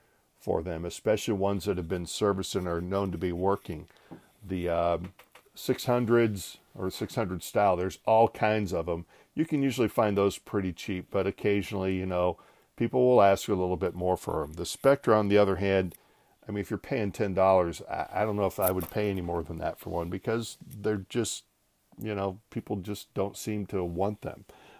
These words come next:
I would urge you to pick one up. Anyways, that's it for this camera, and I'll be back to close things out.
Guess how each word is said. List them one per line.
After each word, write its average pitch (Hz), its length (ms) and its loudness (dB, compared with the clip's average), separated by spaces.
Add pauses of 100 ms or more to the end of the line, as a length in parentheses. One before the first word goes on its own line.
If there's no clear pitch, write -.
(120)
I 131 120 12
would 123 120 8
urge 98 180 4
you 90 60 -4
to 82 60 -8
pick - 240 -2
one 87 180 2
up. 76 160 -4 (760)
Anyways, 120 500 8
that's 165 260 10
it 170 140 6
for 123 100 4
this 110 200 4
camera, 139 360 2
and 139 80 2
I'll 135 140 6
be 104 140 -2
back 117 460 2
to 95 100 -4
close 143 380 6
things 127 320 2
out. 76 220 4